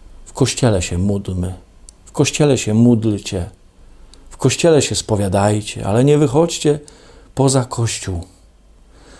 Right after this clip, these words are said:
To jest bardzo niebezpieczne myślenie. Jeśli ulegniemy temu myśleniu, to wiara może w ogóle zniknąć. Ona może się skurczyć i przestać istnieć. I w wielu parafiach, w wielu miastach już nie ma wiary.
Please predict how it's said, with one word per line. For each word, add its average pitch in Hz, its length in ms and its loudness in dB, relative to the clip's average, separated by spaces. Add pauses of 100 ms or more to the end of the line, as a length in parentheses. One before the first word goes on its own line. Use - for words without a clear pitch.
(160)
To 131 80 -2
jest 117 100 -2
bardzo 147 300 4
niebezpieczne 131 680 2
myślenie. 95 560 -2 (160)
Jeśli 127 280 -2
ulegniemy 143 680 2
temu 131 280 -2
myśleniu, 131 640 -4 (680)
to 139 140 2
wiara 156 340 4
może 143 320 0
w 139 80 -4
ogóle 151 320 -2
zniknąć. 160 840 0 (500)
Ona 147 160 -2
może 147 260 -2
się 139 140 -6
skurczyć - 800 0 (540)
i 240 320 0
przestać 175 580 -2
istnieć. 113 680 -2 (160)
I 170 120 6
w 135 120 2
wielu 151 640 4 (1200)
parafiach, 147 800 0
w 120 60 -4
wielu 127 280 2
miastach 147 800 0
już 135 200 -10
nie 180 120 -2
ma 180 140 -2
wiary. 127 460 -2